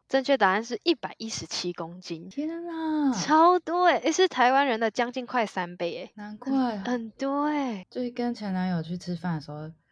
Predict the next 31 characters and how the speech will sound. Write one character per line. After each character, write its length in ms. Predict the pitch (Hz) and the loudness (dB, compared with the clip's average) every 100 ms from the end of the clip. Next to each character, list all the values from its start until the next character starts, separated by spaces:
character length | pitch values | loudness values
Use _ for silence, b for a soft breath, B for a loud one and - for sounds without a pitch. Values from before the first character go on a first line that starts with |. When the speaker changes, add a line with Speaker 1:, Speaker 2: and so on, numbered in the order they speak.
| _ _ | _ _
Speaker 2:
他 160 | 175 | -10
都 80 | 175 | -6
要 220 | 175 175 - _ _ | -4 -4 -8 _ _
吃 160 | - 180 | -12 -10
好 240 | - 139 | -10 -8
多 120 | 160 | -6
好 140 | 151 131 | -6 -8
多 140 | 143 | -10
白 160 | - - | -12 -20
饭。 260 | _ 160 165 _ _ _ _ _ | _ -20 -20 _ _ _ _ _
Speaker 1:
对， 440 | 320 339 330 262 | -2 0 0 -2
他 160 | 233 320 | -4 -6
们 160 | 311 | -4
说 140 | 294 302 | -2 -4
他 60 | |
们 120 | 294 262 | -4 -4
可 140 | 262 | -4
以 60 | 220 | -4
猛 280 | 196 175 | -6 -8
吃 220 | 170 - 208 | -8 -8 -4
白 220 | 170 170 | -4 -4
饭， 180 | - 175 | -6 -6
很 100 | 202 | -8
神 220 | 220 220 | -8 -4
奇 60 | |
耶。 60 | 233 | -2
Speaker 2:
而 40 | |
且 80 | 233 | 0
他 40 | 226 | 0
都 60 | |
会， 360 | 226 220 202 | 0 -2 -4